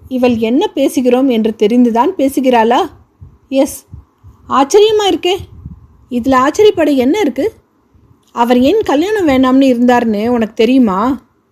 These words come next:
உன்னால் தான் என்று சொல்ல தோன்றியது சாருலதாவிற்கு.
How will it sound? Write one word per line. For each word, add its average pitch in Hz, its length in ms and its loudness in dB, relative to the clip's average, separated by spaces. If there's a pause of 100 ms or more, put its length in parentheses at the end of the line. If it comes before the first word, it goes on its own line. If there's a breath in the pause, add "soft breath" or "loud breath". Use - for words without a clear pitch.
(540)
உன்னால் 277 440 4
தான் 285 200 0
என்று 247 240 0
சொல்ல 247 280 -2
தோன்றியது 226 640 -2
சாருலதாவிற்கு. 208 920 -2